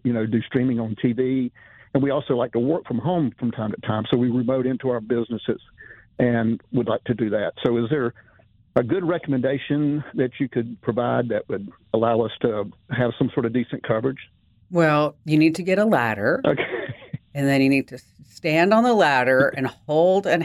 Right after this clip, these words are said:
Speaker 2: hanger up high. <laughs> No, just
Speaker 1: Great.
Speaker 2: teasing. <laughs>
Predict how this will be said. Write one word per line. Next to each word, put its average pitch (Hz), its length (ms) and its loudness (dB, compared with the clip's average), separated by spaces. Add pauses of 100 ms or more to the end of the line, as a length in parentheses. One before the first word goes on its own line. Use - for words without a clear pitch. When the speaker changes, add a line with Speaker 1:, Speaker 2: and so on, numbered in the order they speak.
(140)
Speaker 2:
hanger 147 560 4
up 170 200 2
high. 190 320 0
<laughs> - 60 -6
No, 180 240 4
just 180 420 2
Speaker 1:
Great. 147 100 2
Speaker 2:
teasing. 110 380 0
<laughs> - 40 0